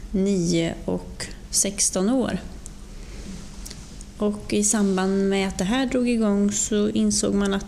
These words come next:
det också behövs en speciell typ av undervisning. Det har ju funnits, självklart funnits både flyktingbarn och invandrarbarn i Gullspång tidigare, men nu blev det ju en helt annan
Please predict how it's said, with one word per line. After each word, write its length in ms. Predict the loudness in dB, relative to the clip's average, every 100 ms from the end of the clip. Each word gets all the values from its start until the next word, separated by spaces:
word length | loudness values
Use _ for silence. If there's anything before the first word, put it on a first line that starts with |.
| -6 -2
det 160 | -2
också 240 | 0 0 0
behövs 440 | 0 0 2 2
en 80 | 2
speciell 500 | 2 2 2 2 0
typ 240 | -2 0
av 140 | 0 2
undervisning. 840 | 2 4 2 2 2 2 2 0 -6 -2
Det 60 |
har 40 | 0
ju 60 |
funnits, 680 | 2 2 0 0 -2 -2 -2 -10 -12
självklart 440 | -4 -2 0 0 -2
funnits 360 | 0 0 0
både 180 | 0 0
flyktingbarn 640 | 0 -2 -2 0 2 2 2
och 60 |
invandrarbarn 600 | 4 4 4 2 0 0 2
i 40 |
Gullspång 520 | 2 0 0 -2 -2 -4 -10 -10 -8 -8 -10 -8 -2
tidigare, 480 | 2 4 4 4 4
men 240 | 6 6
nu 120 | 4
blev 240 | 4 2 4
det 80 |
ju 120 | 4 6
en 80 |
helt 220 | 4 4 2
annan 400 | 2 4 2